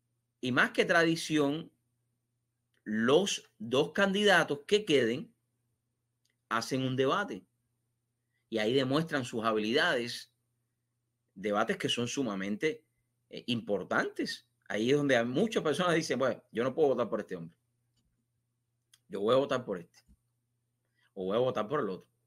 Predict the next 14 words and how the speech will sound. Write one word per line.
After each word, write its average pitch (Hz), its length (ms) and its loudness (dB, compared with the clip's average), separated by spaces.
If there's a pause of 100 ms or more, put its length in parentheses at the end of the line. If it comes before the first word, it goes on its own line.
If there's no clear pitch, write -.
(220)
Y 107 60 -16
las 90 120 -10
personas 92 340 -8
ahí 131 100 0
deciden. - 480 -6 (1800)
Eh, 87 480 -4 (140)
pero 202 500 6 (1400)
la 110 120 0
señora 139 1080 2 (760)
Nancy 127 420 4
Pelosi, 170 560 4 (2750)
que 98 140 -4
es 104 60 -4
la 101 380 0